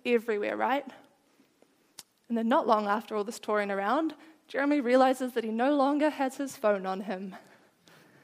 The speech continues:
After some looking around our tents and through his bags, he goes off to the lost and found in the hopes that someone has turned it in. No such luck. So he leaves them with a description and a friend's phone number so they can get in touch if it turns up.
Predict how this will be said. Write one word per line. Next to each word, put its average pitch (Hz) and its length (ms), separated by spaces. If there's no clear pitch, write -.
After 269 260
some 262 200
looking 254 260
around 226 300
our 202 100
tents 285 460
and 214 180
through 214 160
his 208 160
bags, 240 680
he 240 120
goes 254 180
off 262 140
to 294 80
the 277 80
lost 269 260
and 285 120
found 220 340
in 214 60
the 214 80
hopes - 480
that - 140
someone 240 500
has 233 260
turned 220 260
it 202 80
in. 196 260
No 208 160
such - 260
luck. - 300
So 269 120
he 262 60
leaves 277 260
them 285 160
with 233 120
a - 20
description 247 640
and 208 100
a 214 60
friend's 247 320
phone 220 200
number 214 260
so 214 100
they 208 100
can 214 160
get 247 160
in 240 100
touch 233 360
if 220 100
it - 100
turns 202 280
up. - 320